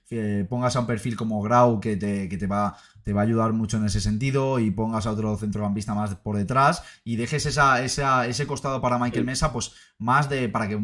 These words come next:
Speaker 1: se mueva un poco a su, su aire. Yo creo que esa libertad de movimientos es un futbolista que le agradece muchísimo, eh, porque creo que Michael Mesa, cuando lo encorsetas en un sistema, es cuando se pierde realmente, porque pierde ese, ese factor de sorprender, ese factor de moverse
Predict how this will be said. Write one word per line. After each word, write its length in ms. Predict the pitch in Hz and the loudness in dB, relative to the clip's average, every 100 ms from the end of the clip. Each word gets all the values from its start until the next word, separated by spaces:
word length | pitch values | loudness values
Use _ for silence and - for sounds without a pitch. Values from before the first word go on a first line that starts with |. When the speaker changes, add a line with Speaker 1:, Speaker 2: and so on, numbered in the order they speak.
| 107 | -2
Speaker 1:
se 120 | 101 | -2
mueva 200 | 117 151 151 | 2 4 4
un 100 | 139 | 4
poco 160 | 147 | 0
a 40 | 147 | 0
su, 160 | 113 131 127 - | 2 2 0 -2
su 200 | - 117 | -2 0
aire. 240 | 131 117 110 | 2 0 0
Yo 80 | |
creo 120 | 117 143 | 0 0
que 40 | |
esa 120 | 143 | 0
libertad 340 | 135 131 123 123 | -2 -2 0 0
de 60 | |
movimientos 600 | 123 123 123 131 165 170 - - - | 2 2 0 2 0 -2 -6 -12 -6
es 140 | 117 | -4
un 80 | 120 | -4
futbolista 540 | 135 127 127 123 151 | -2 -2 -2 0 -2
que 120 | 135 117 | 0 -2
le 60 | |
agradece 420 | 110 110 135 139 | 0 0 0 -2
muchísimo, 640 | 113 101 160 156 120 95 - - - - | -2 0 2 2 0 -2 -4 -8 -8 -4
eh, 340 | 107 104 101 98 | 0 2 2 2
porque 420 | 110 107 107 95 - _ - | -2 0 0 -2 -6 _ -4
creo 200 | 131 127 | -4 0
que 160 | 160 | 0
Michael 300 | 151 151 156 | 2 0 0
Mesa, 280 | 156 147 127 | 0 0 -2
cuando 300 | 113 110 107 | -2 -2 0
lo 220 | 104 101 - _ - | -2 -4 -6 _ -8
encorsetas 760 | 110 104 110 - 143 139 117 | -6 -4 -4 -2 0 2 4
en 120 | 110 | 4
un 100 | 120 | 0
sistema, 640 | 135 127 - 151 147 175 - - | -2 0 4 4 4 2 0 -10
es 180 | 139 131 | 0 0
cuando 460 | - 147 143 131 120 | 2 2 4 2 4
se 140 | - | 4
pierde 380 | 113 131 104 98 | 4 2 2 0
realmente, 500 | 104 104 117 120 98 | 0 0 2 0 0
porque 280 | 101 101 98 | -2 -2 -2
pierde 380 | 113 117 127 - - - | -2 -2 -2 -4 -10 -6
ese, 400 | 120 - 127 120 | -2 0 0 0
ese 160 | 110 127 | 0 0
factor 420 | 123 107 131 123 | 0 0 0 2
de 300 | 123 117 113 | 2 2 2
sorprender, 600 | 117 104 113 127 160 165 | 0 0 0 4 4 6
ese 200 | 139 127 | 4 0
factor 340 | 117 123 135 123 | -4 -4 -2 0
de 100 | 120 | 0
moverse 540 | 117 123 113 127 | 0 0 0 -2